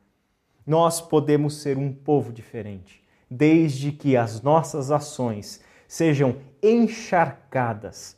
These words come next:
da esperança da glória que já está em nós, que é Cristo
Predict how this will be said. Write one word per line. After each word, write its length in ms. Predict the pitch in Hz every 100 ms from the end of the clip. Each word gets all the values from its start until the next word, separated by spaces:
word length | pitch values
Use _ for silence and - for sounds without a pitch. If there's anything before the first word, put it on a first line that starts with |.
| _ -
da 220 | 123 123
esperança 760 | 131 - - 123 131 127 131
da 160 | 110 113
glória 440 | 101 107 98 87 - _
que 160 | _ 147
já 240 | 123 151
está 320 | 151 147 123 120
em 80 |
nós, 540 | 123 101 90 - - _ _ _
que 120 | -
é 80 | 151
Cristo 640 | 151 165 185 - - 104